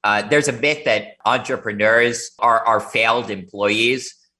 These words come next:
uh, because, like, to be an entrepreneur, you need to think outside the box, and you can't be a conventional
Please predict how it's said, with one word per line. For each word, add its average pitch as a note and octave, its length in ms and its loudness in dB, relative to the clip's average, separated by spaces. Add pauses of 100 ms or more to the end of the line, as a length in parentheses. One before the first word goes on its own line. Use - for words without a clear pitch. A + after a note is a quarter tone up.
(100)
uh, F#2+ 160 2
because, G2+ 680 -2
like, F2+ 180 -6
to A#2+ 100 -8
be C#3+ 180 0
an A#2 60 -2
entrepreneur, A#2 720 2
you G#2 160 -2
need A2 140 -8
to G2 80 -6
think B2+ 280 -4
outside G#2+ 400 0
the F#2 60 -8
box, G#2 520 0
and F#2+ 120 -10
you F#2+ 80 -10
can't A2+ 300 -4
be G#2+ 160 -2
a F#2+ 60 0
conventional G2+ 960 -2